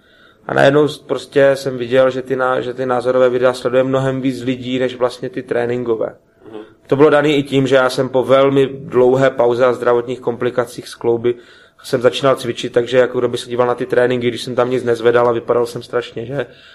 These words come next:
Speaker 1: lidi potřebují vidět nějaký výsledek.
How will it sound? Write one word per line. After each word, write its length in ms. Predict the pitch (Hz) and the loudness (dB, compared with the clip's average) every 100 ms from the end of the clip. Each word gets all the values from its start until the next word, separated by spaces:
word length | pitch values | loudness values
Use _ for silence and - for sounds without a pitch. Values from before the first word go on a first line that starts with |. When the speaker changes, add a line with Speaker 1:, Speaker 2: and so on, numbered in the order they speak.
| _ | _
Speaker 1:
lidi 180 | 120 117 | -6 -2
potřebují 400 | 120 - 131 123 | -2 2 4 4
vidět 440 | 127 131 127 131 120 | 4 4 2 -2 -4
nějaký 340 | 131 127 135 | -4 -2 2
výsledek. 680 | 139 139 139 127 123 - | 2 4 2 2 0 -6